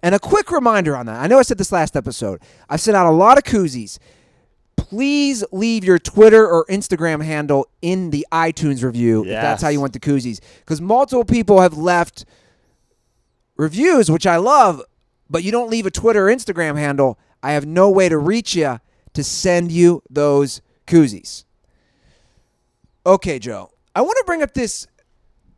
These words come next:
Speaker 1: Jeremy Lin story briefly.
Speaker 2: Yeah, I saw this. Poor Jeremy Lin.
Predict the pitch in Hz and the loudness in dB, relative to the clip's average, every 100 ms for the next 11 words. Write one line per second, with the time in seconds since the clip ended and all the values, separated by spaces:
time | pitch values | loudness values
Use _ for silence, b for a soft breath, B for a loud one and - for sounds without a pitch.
0 | _ 135 - 226 254 240 196 180 175 170 | _ _ -6 -2 0 0 -2 -4 -4 -6
1 | - 139 127 117 127 120 117 117 113 - | -6 -4 -4 -6 -10 -10 -12 -12 -14 -16
2 | 104 117 101 - 117 107 92 - - 123 | -10 -8 -10 -10 -12 -12 -16 -20 -18 -16
3 | 110 120 107 104 104 85 | -12 -12 -12 -14 -16 -18